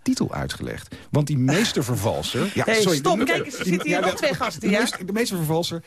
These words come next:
Speaker 1: die vervalst het beroemdste vervalsing uit de geschiedenis. De Protocollen van de Wijze van Zion. Een antisemitisch geschrift dat de hele twintigste eeuw tot en met, eh, en ver daarna... Hitler en, eh, de Arabische landen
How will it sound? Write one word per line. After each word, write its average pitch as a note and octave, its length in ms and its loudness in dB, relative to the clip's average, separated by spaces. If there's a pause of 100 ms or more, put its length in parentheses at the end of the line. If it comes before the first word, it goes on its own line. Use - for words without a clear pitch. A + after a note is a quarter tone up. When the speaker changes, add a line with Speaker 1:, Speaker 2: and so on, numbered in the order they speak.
(180)
Speaker 1:
die C#3 180 0
vervalst C3 600 0
het A2+ 240 -2
beroemdste D#3+ 800 2
vervalsing B2 540 -4
uit A2 120 -4
de B2+ 60 -6
geschiedenis. D3+ 440 -4
De G#2 80 -2
Protocollen A#2+ 600 0
van G#2+ 100 -4
de F2+ 60 0
Wijze G#2 300 -2
van C2+ 200 -6
Zion. D3 560 2
Een A2+ 200 -6 (100)
antisemitisch D3 680 0
geschrift G#2+ 480 -4
dat G#2+ 160 -2
de E2 100 -8
hele C#3+ 400 2
twintigste C3+ 420 -4
eeuw A2+ 160 0
tot - 160 -6
en A#2 60 -2
met, F2+ 260 -2
eh, E2+ 160 -2 (140)
en G2 140 2
ver G2 200 2
daarna... A2 420 0 (260)
Hitler D#3 520 0 (320)
en, A#2+ 400 2
eh, A2 120 -8 (200)
de - 100 -2
Arabische F#2+ 640 -2
landen D#3 360 2